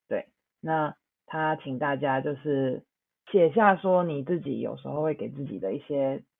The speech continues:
就是比较不好的想法。对，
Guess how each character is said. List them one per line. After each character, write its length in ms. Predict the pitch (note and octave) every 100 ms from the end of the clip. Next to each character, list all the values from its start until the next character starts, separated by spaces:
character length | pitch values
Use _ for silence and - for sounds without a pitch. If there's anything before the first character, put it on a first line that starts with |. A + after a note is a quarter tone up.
| _
就 100 | C#3
是 340 | C3+ A#2 F2 - -
比 100 | B2+
较 300 | E3+ F3+ - _
不 100 | B3+
好 220 | - C#3+
的 120 | - -
想 200 | - A#2
法。 240 | D3 - - _ _ - - _ _ _
对， 220 | - -